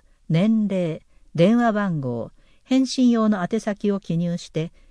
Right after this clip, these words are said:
十一月二十二日必着で、高千穂大学総合研究所。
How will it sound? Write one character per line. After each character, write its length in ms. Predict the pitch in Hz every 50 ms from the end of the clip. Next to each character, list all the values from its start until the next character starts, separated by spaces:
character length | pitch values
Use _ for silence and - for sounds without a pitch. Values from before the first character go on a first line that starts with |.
| _ _ -
十 260 | 156 175 220 247 262
一 260 | 262 247 - - 240
月 300 | 233 233 233 - - 208
二 160 | 202 226 247 220
十 220 | - 214 196 185
二 160 | 180 180 185
日 360 | 208 233 233 - - 233 - -
必 220 | - - 175 165 _
着 300 | - - 196 190 - 190
で、 180 | 170 180 180 - - _ _ _ _ _ _ -
高 320 | 202 190 - - 262 262
千 160 | - - -
穂 120 | - 240 226
大 220 | 233 226 202 165
学 380 | 147 139 135 - - 160 - -
総 280 | - - 190 226 240
合 220 | 233 240 226 214 208
研 220 | - 185 180 185
究 260 | - - 175 170 151
所。 220 | 143 160 - -